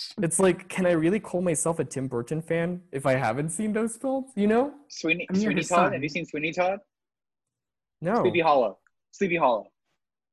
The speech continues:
Speaker 1: No.
Speaker 2: Oh my God.
Speaker 1: I just,
Speaker 2: Oh
Speaker 1: I
Speaker 2: my
Speaker 1: just, I just
Speaker 2: God.
Speaker 1: named those movies, Nolan. Are you not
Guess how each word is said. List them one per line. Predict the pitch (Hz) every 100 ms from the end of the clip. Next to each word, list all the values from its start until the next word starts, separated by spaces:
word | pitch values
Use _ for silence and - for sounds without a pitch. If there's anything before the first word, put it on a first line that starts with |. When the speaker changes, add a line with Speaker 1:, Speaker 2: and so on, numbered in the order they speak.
| _ _ -
Speaker 1:
No. | 156 190 110 82 _ _ _ _ _ -
Speaker 2:
Oh | 139 147
my | 143 120 107
God. | 107 104 101 92 101 _ _ -
Speaker 1:
I |
just, | 165 220
Speaker 2:
Oh | 147 151
Speaker 1:
I | 156
Speaker 2:
my |
Speaker 1:
just, | 170 202 -
I | -
just |
Speaker 2:
God. | 156 139
Speaker 1:
named | 180 196 165
those | 143 120
movies, | 131 117 120 127
Nolan. | 131 131 139 151 147 _ _ -
Are | 139
you | 147
not | 156 -